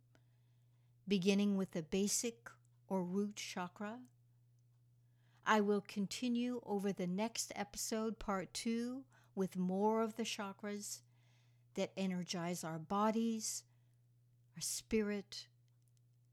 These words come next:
and our mind. My affirmation for this week is, "I am not the body,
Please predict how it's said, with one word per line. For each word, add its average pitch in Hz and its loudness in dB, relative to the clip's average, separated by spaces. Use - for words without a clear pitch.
and 185 -4
our 180 -2
mind. 147 -8
My 196 -2
affirmation 220 0
for 220 -4
this 214 0
week 233 -4
is, 190 -4
"I 202 0
am 190 0
not 208 -2
the 226 -4
body, 196 -2